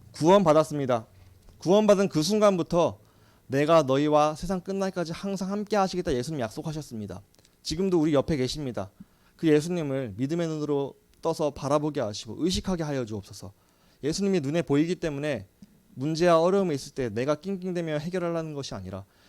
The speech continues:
예수님께 부탁하고 맡기고 기도할 때 답을 주시고 응답하시는 체험이 있게 하여 주옵소서.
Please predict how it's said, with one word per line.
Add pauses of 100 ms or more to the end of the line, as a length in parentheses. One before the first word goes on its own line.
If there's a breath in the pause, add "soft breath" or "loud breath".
(180 soft breath)
예수님께
부탁하고
맡기고
기도할
때 (380 soft breath)
답을
주시고
응답하시는
체험이
있게
하여
주옵소서.